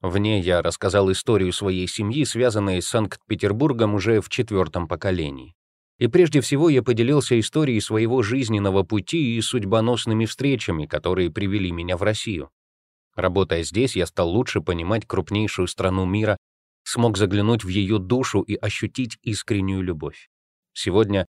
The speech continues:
когда написана моя новая книга, кажется, что мир утратил равновесие и вступил в эпоху глубоких перемен. Всё то, что ещё недавно казалось незыблемым, перевернулось с ног на голову.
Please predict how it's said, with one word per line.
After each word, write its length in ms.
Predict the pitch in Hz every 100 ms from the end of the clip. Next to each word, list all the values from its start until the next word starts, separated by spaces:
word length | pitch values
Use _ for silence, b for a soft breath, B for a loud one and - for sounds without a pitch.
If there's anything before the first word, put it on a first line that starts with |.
| _ _ _
когда 260 | - 95 98
написана 480 | 107 101 113 113 101
моя 240 | 101 101
новая 340 | 98 113 90 82
книга, 360 | - 143 120
кажется, 420 | - 127 127 -
что 220 | 113 - 120
мир 220 | 143 131
утратил 440 | 120 147 151 135
равновесие 640 | 127 113 117 120 143 - 107
и 20 |
вступил 440 | 92 117 95 131
в 100 | 101
эпоху 420 | 107 - 117 - 117
глубоких 720 | 120 139 95 82 78 87 -
перемен. 520 | 107 107 117 127 95 _ _ _ _ _ _
Всё 240 | - - 104
то, 240 | - 113
что 320 | 101 - 98
ещё 220 | 90 - 98
недавно 480 | 95 98 95 85
казалось 460 | 78 90 90 85 -
незыблемым, 680 | 92 90 123 104 87 85 80
перевернулось 640 | 92 90 92 95 98 87
с 80 | -
ног 220 | 95 90
на 140 | 107
голову. 400 | 104 82 73 73